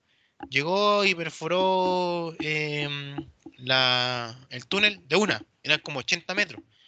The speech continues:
Y el viejo le tiró ochenta metros, yo calculo con eso y, y este está asquerosamente malo. Entonces usted para hacer las secciones y, los, y calcular los turnos o los tiempos, por ejemplo, de perforación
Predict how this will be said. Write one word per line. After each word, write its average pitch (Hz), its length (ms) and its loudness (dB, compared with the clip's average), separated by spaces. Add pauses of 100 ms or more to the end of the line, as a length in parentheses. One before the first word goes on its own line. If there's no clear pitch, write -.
(200)
Y - 80 -18
el 107 40 -10
viejo 147 220 0
le 139 80 -4
tiró 147 120 -6
ochenta 160 300 -4
metros, 170 180 -6
yo 151 120 -8
calculo 143 280 -10
con 131 140 -10
eso 185 260 0
y, 123 460 -6 (880)
y - 60 -4
este 151 160 -2
está 123 440 -8 (140)
asquerosamente 120 600 -10
malo. 151 240 -12 (240)
Entonces - 300 -10
usted 170 180 -4
para 170 180 0
hacer 165 160 -4
las 170 140 0
secciones 190 640 0
y, - 20 -2
los, 151 320 -4
y 135 200 -6
calcular 135 360 -2
los 156 240 -4
turnos 185 600 2 (520)
o 120 300 2
los 117 160 2
tiempos, 170 420 4
por 160 140 -2
ejemplo, 165 240 -4
de 156 80 0
perforación 160 600 -2